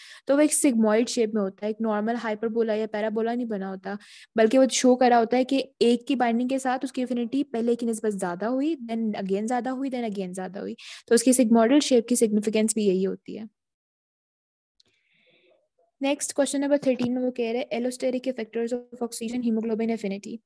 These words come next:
एक चीज तो हमने कह दी कि आपके ऑक्सीजन hemoglobin की affinity हो रही है उनकी आपस की बाइंडिंग की वजह से। अब कुछ ऐसे फैक्टर्स भी हो सकते हैं जो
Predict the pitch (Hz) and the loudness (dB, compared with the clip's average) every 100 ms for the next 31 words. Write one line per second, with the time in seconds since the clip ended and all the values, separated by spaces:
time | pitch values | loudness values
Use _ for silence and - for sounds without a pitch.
0 | - - 254 269 262 294 294 294 269 277 | -20 -2 4 4 4 2 2 0 2 0
1 | 277 262 220 240 330 _ _ _ _ _ | 2 2 2 0 -2 _ _ _ _ _
2 | - 269 262 262 - - 240 240 269 262 | 0 2 2 0 -4 -4 -2 -2 -2 -2
3 | 262 254 254 247 247 247 254 254 262 - | -2 -4 -4 -4 -2 -2 -2 -4 -6 -8
4 | 240 240 240 269 262 226 226 254 294 311 | -6 -4 -4 -2 0 0 -2 -8 -10 -12
5 | - 233 262 214 240 - 220 202 190 196 | -10 -6 -4 -6 -6 -8 -2 0 0 -2
6 | 202 196 175 202 - 220 - _ 226 220 | -2 -2 -2 -6 -12 -14 -14 _ -6 -6
7 | _ 302 302 - 233 294 294 269 277 254 | _ 0 2 2 2 4 2 0 0 2
8 | 262 240 220 - 214 220 214 226 247 | 2 2 0 -4 -2 0 0 0 -2